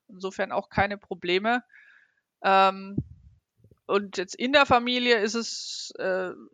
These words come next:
mein Gott, ich glaube eher, solange du dich gut fühlst, ist es in Ordnung. Also da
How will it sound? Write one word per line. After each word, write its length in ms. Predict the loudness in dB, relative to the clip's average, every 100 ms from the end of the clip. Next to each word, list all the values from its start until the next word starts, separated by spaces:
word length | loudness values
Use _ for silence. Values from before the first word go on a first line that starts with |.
| _ _
mein 220 | -4 2 4
Gott, 160 | 2 0 -8
ich 160 | -6 4
glaube 280 | 4 4
eher, 540 | 0 6 8 8 4 -4 -20 -10
solange 300 | 2 4 6
du 80 | 4
dich 160 | 2
gut 200 | 0 -2
fühlst, 340 | 0 -2 -2 -4
ist 100 | -2
es 160 | -2
in 80 | 0
Ordnung. 420 | 0 0 -2 -10 -8 -12 _ _ _ _ _ _ _ _ _ _
Also 220 | -14 -12 -6
da 480 | -4 -2 -4 -8